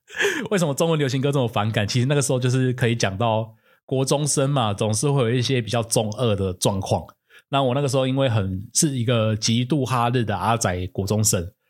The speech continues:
所以很不屑听到中文流行歌曲出现。然后我后来才知道，那个是龙族的代理商为了在台湾打广告跟宣传，就请了那个时候很有名的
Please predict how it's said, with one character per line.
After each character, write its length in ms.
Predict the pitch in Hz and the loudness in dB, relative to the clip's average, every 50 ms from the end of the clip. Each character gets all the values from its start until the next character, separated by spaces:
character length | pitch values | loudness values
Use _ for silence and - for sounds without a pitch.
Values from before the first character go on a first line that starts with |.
| _ _ - | _ _ -6
所 180 | - 135 131 | -4 -2 0
以 260 | 131 120 110 107 - - - _ _ _ _ _ _ | 0 0 -2 -4 -6 -12 -20 _ _ _ _ _ _
很 180 | - 139 127 110 - | 0 0 0 0 -2
不 160 | - 113 170 | -2 -2 0
屑 340 | - - - 180 143 170 143 | 0 0 0 0 0 0 -2
听 320 | - - - 165 151 151 | -2 -4 -4 -4 -2 0
到 300 | 165 180 139 113 - - - - - - - - - - | 0 0 0 -2 -6 -12 -14 -12 -10 -10 -12 -12 -6 -4
中 180 | - 165 165 165 | -2 0 0 0
文 180 | 151 143 135 | 0 0 0
流 160 | 127 131 127 | 0 0 0
行 220 | 123 123 131 120 120 | 2 0 0 -2 0
歌 180 | 113 131 123 | 0 0 0
曲 200 | 123 123 - 107 | 0 0 -2 -2
出 260 | - - 117 107 110 110 | -2 -2 0 0 2 2
现。 300 | - 131 104 87 - - _ _ _ _ _ | 2 0 -2 -2 -6 -12 _ _ _ _ _
然 120 | - 127 151 | -4 -2 0
后 100 | 165 135 | 0 0
我 60 | 123 | 0
后 120 | 147 175 151 | 0 0 0
来 80 | 139 123 | 0 0
才 120 | - 123 | -2 -2
知 140 | 117 131 139 | -2 -2 0
道， 200 | 131 143 135 135 | 0 2 2 2
那 100 | 135 151 | 2 0
个 100 | 151 139 | 0 0
是 460 | 120 165 147 143 135 135 135 - - _ _ _ _ | 2 2 2 2 0 0 -4 -6 -14 _ _ _ _
龙 200 | 127 127 151 156 | -2 0 0 0
族 160 | 143 143 135 | 0 0 0
的 60 | 131 | 0
代 180 | 131 170 151 131 | 2 2 0 2
理 140 | 117 110 | 0 0
商 220 | 101 - 135 127 135 | 0 0 -2 0 0
为 120 | 143 135 | 0 0
了 80 | 127 117 | 0 0
在 160 | 113 135 131 | 0 -2 -2
台 180 | 123 123 117 110 | 0 0 0 0
湾 140 | 113 120 | 0 0
打 160 | 120 113 104 113 | 0 0 0 0
广 220 | 104 101 87 92 | 0 -2 -4 -2
告 160 | 98 110 107 | -2 -2 0
跟 180 | 98 104 107 107 | 0 0 0 2
宣 220 | - 117 101 101 | 2 0 0 0
传， 240 | 110 - 104 - 98 | -2 -2 -4 -4 -2
就 100 | - 127 | -2 0
请 240 | - - - 107 95 | 0 2 2 2 2
了 280 | 98 95 92 98 - _ _ _ _ _ _ | 0 0 -2 -4 -6 _ _ _ _ _ _
那 100 | - 165 | -4 -2
个 80 | 151 139 | -2 0
时 100 | 123 151 | 0 2
候 80 | 139 139 | 2 2
很 160 | 123 127 127 | 2 0 0
有 140 | 139 120 104 | 0 0 -2
名 120 | 104 98 | -2 -2
的 80 | 98 | -2